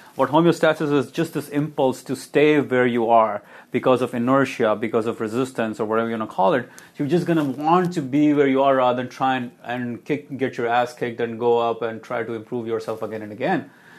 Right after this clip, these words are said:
And one of the tools, one of the key tools in handling resistance, in handling homeostasis is to expect. This is the way it is. This is human. This is normal. 'Cause once you expect it, now you can fight it.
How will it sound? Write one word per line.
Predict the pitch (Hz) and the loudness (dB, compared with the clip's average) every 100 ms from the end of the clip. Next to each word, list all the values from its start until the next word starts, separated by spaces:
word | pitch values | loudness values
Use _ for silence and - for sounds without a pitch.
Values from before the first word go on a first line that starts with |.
| - - | -20 -6
And | 131 131 131 127 123 - _ _ _ _ | -2 0 0 0 -4 -14 _ _ _ _
one | - 147 | 0 4
of | 208 | 4
the | 196 | 4
tools, | 180 - 175 170 - | 0 0 4 4 4
one | 151 | 0
of | 151 | 0
the | |
key | 143 185 | -4 -4
tools | 175 165 165 156 156 | -6 -2 0 0 -2
in | 135 131 | -4 -4
handling | 131 143 147 147 143 135 117 | -4 -2 0 0 0 -2 -2
resistance, | 127 143 165 139 131 | -4 -4 -6 -6 -6
in | 135 | -6
handling | 120 127 123 123 | -2 -2 0 0
homeostasis | 123 123 120 - 147 147 117 | 0 0 0 0 0 -2 -6
is | 117 - - - - | -8 -10 -20 -12 2
to | |
expect. | 165 - 220 - - _ | 2 4 0 0 -4 _
This | - 139 139 | -4 -2 0
is | 196 | 2
the | 175 | 6
way | 185 180 | 8 8
it | 170 | 8
is. | 156 117 - | 6 2 -2
This | - - | -10 -2
is | 175 139 | -2 -2
human. | 139 175 139 110 - - _ | 0 2 2 0 -10 -20 _
This | 127 180 | -2 0
is | 165 | 0
normal. | 147 143 151 131 98 - - _ | 2 4 4 2 -2 -10 -20 _
'Cause | 131 123 | -8 0
once | 175 196 | 2 4
you | 226 | 4
expect | 165 - 180 175 | 2 2 0 2
it, | 127 107 - _ _ | 0 -2 -8 _ _
now | 117 127 | 2 4
you | 170 165 | 6 4
can | 156 131 | 2 2
fight | 135 123 | 2 2
it. | 110 - | -2 -12